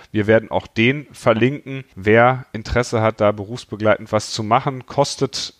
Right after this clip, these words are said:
allerdings auch viertausenddreihundert Euro pro Semester, über drei Semester das Ganze.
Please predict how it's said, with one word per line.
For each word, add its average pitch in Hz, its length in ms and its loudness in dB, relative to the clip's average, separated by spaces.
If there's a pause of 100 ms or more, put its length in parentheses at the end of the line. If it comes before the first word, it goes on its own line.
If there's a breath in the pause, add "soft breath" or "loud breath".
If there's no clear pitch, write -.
allerdings 113 580 -2
auch - 260 2 (100)
viertausenddreihundert 113 840 -4
Euro 135 280 -2
pro 131 220 -4
Semester, 117 580 -2
über 107 220 -2
drei 101 360 2
Semester 117 680 0 (140)
das 107 200 -8
Ganze. 110 480 0